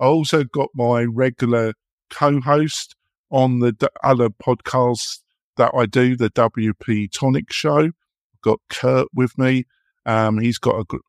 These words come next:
great deal of experience around membership. So, Kurt,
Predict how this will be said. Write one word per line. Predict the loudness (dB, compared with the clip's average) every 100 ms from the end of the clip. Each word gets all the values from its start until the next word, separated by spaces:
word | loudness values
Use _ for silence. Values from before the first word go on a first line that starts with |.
| -2
great | 0 2 0 -4
deal | 0 2 2 0
of | -2
experience | -4 -6 -2 0 2 2 0 -2 -10 -12 -14 -8
around | -6 -4 -2 -2 -2 -6 -6
membership. | -4 -2 -2 -4 -6 -6
So, | 0 2 2
Kurt, | -2 -2 -2